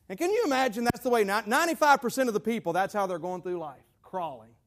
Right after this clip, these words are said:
Crawling spiritually, crawling in almost every area, crawling. You know, uh, you know, one of the great things,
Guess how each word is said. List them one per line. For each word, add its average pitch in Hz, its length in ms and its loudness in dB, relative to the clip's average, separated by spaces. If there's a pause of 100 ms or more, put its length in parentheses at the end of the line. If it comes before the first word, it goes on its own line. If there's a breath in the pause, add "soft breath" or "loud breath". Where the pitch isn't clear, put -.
(600)
Crawling 254 540 8
spiritually, 208 800 -2 (1500 soft breath)
crawling 220 680 8
in 220 180 0
almost 226 400 4
every 254 420 4
area, 170 540 0 (380)
crawling. 226 720 4 (300)
You 269 140 0
know, 254 240 2 (300 soft breath)
uh, 233 240 0
you 277 80 0
know, 285 80 2
one 339 140 10
of 294 60 4
the 233 60 4
great 262 300 10
things, 277 180 4